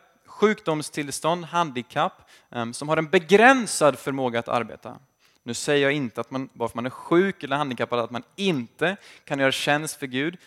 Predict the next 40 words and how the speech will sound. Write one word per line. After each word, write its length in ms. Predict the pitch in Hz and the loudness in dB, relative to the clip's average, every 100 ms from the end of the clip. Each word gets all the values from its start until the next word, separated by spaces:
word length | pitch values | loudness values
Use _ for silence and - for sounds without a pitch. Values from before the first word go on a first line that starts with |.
| - | -4
Det 100 | 135 | -4
kan 460 | - 170 139 123 | 0 4 4 4
man 340 | 123 143 208 208 - | 2 2 0 -6 -10
på 60 | |
ett 80 | 123 | -10
fantastiskt 800 | - 127 117 151 160 - 131 117 | -4 -4 -2 -2 -2 -2 -10 -8
sätt. 360 | - 139 - _ - - | -8 -8 -10 _ -20 -4
Men 80 | 147 | 0
man 140 | 165 | 2
kan 180 | 185 175 | 2 2
ha, 120 | 160 | 2
också 240 | 139 - | 0 -2
ha 100 | 143 | -2
en 100 | 131 | -2
begränsad 720 | 120 151 143 190 208 170 135 | -2 -4 2 2 2 -2 -6
förmåga 280 | 131 127 113 | -6 -8 -8
till 80 | 113 | -8
att 120 | 110 | -10
göra 160 | 50 - | -12 -16
det. 140 | - _ _ _ - - - | -18 _ _ _ -20 -20 -10
Men 120 | 156 | -8
så 100 | 175 | 0
det 100 | 185 | 0
Paulus 600 | - - 202 214 160 139 | 0 6 8 8 6 2
skjuter 600 | - - 185 185 - 143 | -4 0 0 2 0 -2
skarpt 840 | 131 - - 233 247 196 131 - - | -2 -6 4 10 10 8 2 -6 -18
på, 320 | 120 57 64 _ _ _ _ _ _ | -14 -14 -16 _ _ _ _ _ _
det 60 | - | -6
är 40 | |
de 140 | 123 131 | -2 -2
som 160 | 135 | -2
inte 280 | 135 - 127 120 _ _ _ _ | -4 -2 -2 -2 _ _ _ _
vill 640 | 117 113 175 180 120 107 123 _ _ - | -8 2 4 4 0 -8 -18 _ _ -16
för 100 | 113 | -14
att 60 | |
de 120 | 120 | -4
är 60 | 117 | -4
lata 580 | 120 139 135 113 - 131 | 4 6 6 2 -2 -2
och 200 | 120 - _ | -2 -6 _
oansvariga. 1000 | 143 139 - 117 - - 123 123 117 - | -10 -8 -8 -8 -10 -10 -12 -12 -16 -20